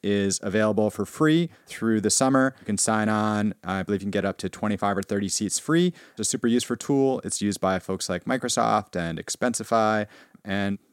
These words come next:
right now, as everybody's working remote, it might come in handy. So you can check that out, stack overflow dot com slash teams.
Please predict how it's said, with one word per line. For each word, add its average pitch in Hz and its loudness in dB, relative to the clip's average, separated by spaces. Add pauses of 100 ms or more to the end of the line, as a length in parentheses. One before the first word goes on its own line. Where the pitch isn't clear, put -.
right 101 0
now, 117 2
as 92 -6
everybody's 104 0
working 107 -2
remote, 113 2
it - -20
might 104 -2
come 117 -6
in 117 -6
handy. 101 -2
So 90 -4 (220)
you 98 -8
can 98 -10
check - -6
that 98 0
out, 104 0 (200)
stack 98 -4
overflow 95 -2 (140)
dot 95 -4
com 92 -4
slash - -6
teams. - -12